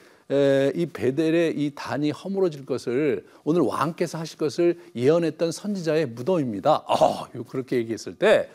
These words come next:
정말 우리 그 요시아가 섬뜩했을 것 같아요. 예? 하나님의 아주 그, 아주 신모원려한 계획과 그리고 이 마지막에 궁극적으로 내가 이 제단을 헐어버릴 것이라는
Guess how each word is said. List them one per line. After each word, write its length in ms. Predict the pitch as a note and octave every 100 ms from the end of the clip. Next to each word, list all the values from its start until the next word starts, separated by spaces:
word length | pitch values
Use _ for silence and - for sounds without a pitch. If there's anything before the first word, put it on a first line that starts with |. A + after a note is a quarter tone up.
| - - -
정말 420 | A#2 C3 G3 - - _
우리 180 | C#3 F#3
그 160 | E3+ F#3
요시아가 380 | D3 - D#3 F3+
섬뜩했을 600 | - A3+ - C#4 A3+ -
것 180 | G3+ -
같아요. 480 | F2+ E2 G2 D3 - _ _ _ A2
예? 100 | D3 -
하나님의 640 | F3 F#3 D#3+ D3+ G#3 A3 - _ _
아주 240 | - D#3+
그, 320 | F#3 G3+ - -
아주 240 | C3+ F#3+ - _ - - -
신모원려한 840 | - A3 A3+ A3 D#3 E3+ E3 D#3+
계획과 800 | - A2+ A2+ G#2 F2 B2 A2+ - _ - -
그리고 480 | D3 F#3 G#3+ G#3+ D#3
이 80 | D3+ _ -
마지막에 640 | - - E3+ A#3+ G#3 G#3
궁극적으로 640 | - E3+ F#3+ F3+ D3 B2+ C#3+
내가 180 | C3
이 200 | C3 D3+ D#3
제단을 440 | - - C3 C#3 C#3
헐어버릴 560 | - A3 A#3+ A3 F#3+
것이라는 600 | D#3+ C#3 - A2 C3+ G#3